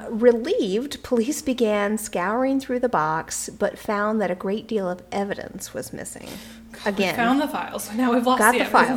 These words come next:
Speaker 1: files, don't have the evidence. So they were not able to find things like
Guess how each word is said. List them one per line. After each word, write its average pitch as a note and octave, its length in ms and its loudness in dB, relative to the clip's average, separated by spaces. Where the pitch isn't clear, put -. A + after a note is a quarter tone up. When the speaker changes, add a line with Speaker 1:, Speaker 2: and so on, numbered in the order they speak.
Speaker 1:
files, C4 60 -8
don't A3 180 4
have A#3+ 180 0
the G3 140 2
evidence. E3 400 -4
So G#3 260 2
they A#3+ 100 8
were B3 160 6
not B3+ 440 4
able C#4 260 0
to C4+ 120 -10
find G#3+ 380 0
things G3 460 -2
like E3+ 420 -8